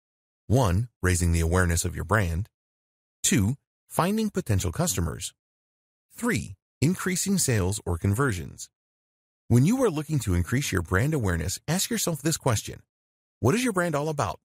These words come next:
and why should anybody care? You need to create Instagram ads that will grab the attention of users.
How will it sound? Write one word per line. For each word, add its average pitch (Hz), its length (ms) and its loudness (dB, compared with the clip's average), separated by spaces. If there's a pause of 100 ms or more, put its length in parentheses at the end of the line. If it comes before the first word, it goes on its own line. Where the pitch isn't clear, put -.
(140)
and 127 320 0
why 131 240 2
should 185 220 -4
anybody 190 320 -2
care? - 440 -4 (800)
You 101 140 4
need 143 300 2
to 220 80 -4
create 143 380 -2
Instagram 165 540 -2
ads 85 280 0
that 80 100 -4
will 87 140 0
grab 95 540 0
the 117 120 0
attention 90 380 0
of 98 100 2
users. 113 480 -4